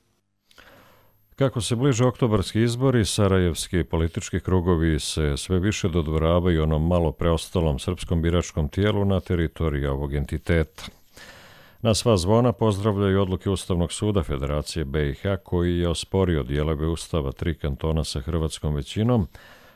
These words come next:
koji se odnose na konstitutivnost Srba i ravnopravnu upotrebu srpskog jezika i ćiriličnog pisma. Istovremeno ćute o sličnim problemima u Zeničko-Dobojskom i Bosansko-Podrinjskom kantonu, o čemu će Ustavni sud B I H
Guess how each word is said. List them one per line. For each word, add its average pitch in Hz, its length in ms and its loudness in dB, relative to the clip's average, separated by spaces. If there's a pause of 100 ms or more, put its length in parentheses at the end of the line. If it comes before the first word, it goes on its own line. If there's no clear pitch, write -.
(120)
koji 123 180 -2
se - 140 -2
odnose 107 400 0
na 92 360 4
konstitutivnost 82 1080 -2
Srba 65 420 -2
i 60 160 -6
ravnopravnu 73 680 -2
upotrebu 90 460 0
srpskog 78 480 -4
jezika 78 460 -2
i 71 100 -2
ćiriličnog 71 680 -4
pisma. - 460 -2 (880)
Istovremeno 139 680 2
ćute 127 340 -2
o 107 80 2
sličnim 104 420 -2
problemima 87 800 0
u 107 140 -2
Zeničko-Dobojskom 90 1200 0
i 90 40 2
Bosansko-Podrinjskom 78 1400 -2
kantonu, 95 520 0
o 90 60 0
čemu 90 300 0
će - 140 -6
Ustavni 73 360 -4
sud 76 260 -6
B 73 200 -2
I 67 60 -4
H 101 300 0